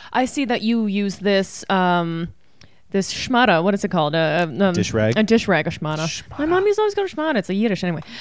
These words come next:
Speaker 1: Um, use the schmata to clean this up, and then you also use the schmata on this. Haha, but you should be using a new schmata.
Speaker 2: Listen,
Speaker 1: Anyway.
Speaker 2: s-,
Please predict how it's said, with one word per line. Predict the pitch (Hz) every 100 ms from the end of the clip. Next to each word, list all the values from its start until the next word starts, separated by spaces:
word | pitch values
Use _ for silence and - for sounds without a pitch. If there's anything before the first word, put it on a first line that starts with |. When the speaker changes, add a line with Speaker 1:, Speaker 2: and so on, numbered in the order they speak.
| - -
Speaker 1:
Um, | 220 214 202 95
use | 139 233 233
the |
schmata | 240 262 285 240 233 214
to | 233
clean | 214 240 220
this | 220
up, | 240 -
and | 220
then | 233 233
you | 240
also | 240 240
use | 254 214
the | 233
schmata | 226 233 220
on | 220
this. | 285 269
Haha, | 208 196 262 233
but | 175
you |
should | 180 175
be | 175
using | 170 165
a | 165
new | 220
schmata. | - 175 156 - - - -
Speaker 2:
Listen, | 147 147 135
Speaker 1:
Anyway. | 113 85 -
Speaker 2:
s-, | - -